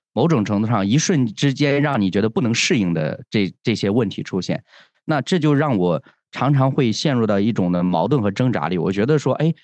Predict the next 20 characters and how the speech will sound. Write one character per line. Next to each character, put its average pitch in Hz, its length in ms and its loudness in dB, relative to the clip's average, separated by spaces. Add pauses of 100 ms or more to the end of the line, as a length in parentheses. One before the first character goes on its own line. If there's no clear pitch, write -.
(140)
我 107 100 -2
们 147 200 4
不 120 120 2
是 131 160 0
已 104 140 2
经， 117 380 -2 (280)
呃， 95 200 -2
决 117 160 0
定 165 120 4
在 143 180 2
一 123 100 2
起 107 160 -2
生 127 200 0
活， 90 360 0
然 95 100 -2
后 107 100 -4
一 101 140 0
辈 156 220 0
子 95 140 -2
吗？ 85 200 0